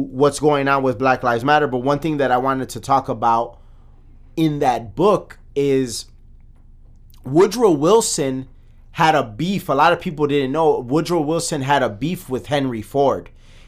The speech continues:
He had a beef for Henry Ford because he said that the automobile is a rich man's toy, a rich man's plaything that need not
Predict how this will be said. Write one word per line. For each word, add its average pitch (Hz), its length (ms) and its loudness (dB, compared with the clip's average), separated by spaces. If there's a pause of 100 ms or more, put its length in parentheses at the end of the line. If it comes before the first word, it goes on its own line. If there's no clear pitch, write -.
He 151 80 -2
had 156 100 4
a 160 40 -2
beef 190 200 -4
for 180 120 0
Henry 165 240 0
Ford 156 280 0
because 135 340 -4
he 185 180 -4
said 165 520 -2
that 135 360 0 (280)
the 143 180 -2
automobile 151 1080 2 (280)
is 151 240 0
a 139 160 -2
rich 151 440 -2
man's 143 640 -2
toy, 120 580 0 (120)
a 131 120 0
rich 147 300 -4
man's 151 280 -2
plaything 143 840 -2 (360)
that 135 540 -2 (520)
need 156 320 -2
not 156 360 0